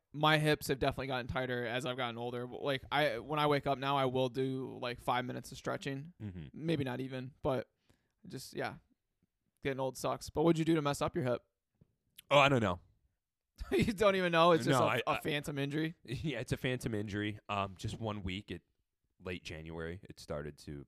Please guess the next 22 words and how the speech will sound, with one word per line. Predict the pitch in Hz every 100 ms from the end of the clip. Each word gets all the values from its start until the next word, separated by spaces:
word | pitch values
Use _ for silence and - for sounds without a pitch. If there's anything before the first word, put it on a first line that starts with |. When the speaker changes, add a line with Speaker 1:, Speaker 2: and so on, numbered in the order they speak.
| _
Speaker 2:
bother | 78 73
me | 76 76
a |
little | 82 80
bit. | 87 90 -
I |
don't | 123
know. | 101 87 -
It | -
could | 131
have | 127
been | 107
us | 95 -
running | 85 92
outside | 92 82 - 82 92
one | 78
of | 76
these, | 76 73 _
one | 78 90
of | 78
the | 78
days. | 78 78 85